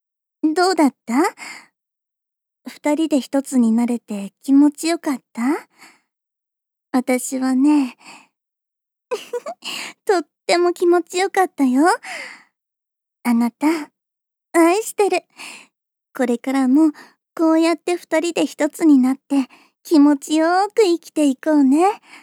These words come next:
二人で一緒に気持ちよくて幸せな毎日を送ろうね。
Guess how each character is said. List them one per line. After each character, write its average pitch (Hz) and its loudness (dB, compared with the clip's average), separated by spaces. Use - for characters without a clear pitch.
二 - -6
人 269 -2
で 254 0
一 220 0
緒 254 -8
に 311 4
気 269 -2
持 277 6
ち 294 -8
よ 320 0
く - -16
て 254 -8
幸 285 0
せ 359 -4
な 339 2
毎 359 0
日 392 -2
を 254 0
送 302 -6
ろ 339 2
う 330 4
ね。 320 6